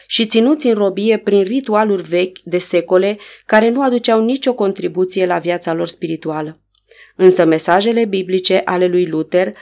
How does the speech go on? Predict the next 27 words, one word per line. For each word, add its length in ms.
le 140
atingeau 500
inima 460
și 160
le 80
schimbau 440
viața. 520
Aprofundând 800
Noul 280
Testament, 760
Luther 360
era 420
copleșit 640
de 140
bunătatea 540
lui 140
Dumnezeu 680
și 180
uimit 440
de 160
dorința 520
lui 220
de 120
a 80
salva 420
întreaga 400
omenire. 560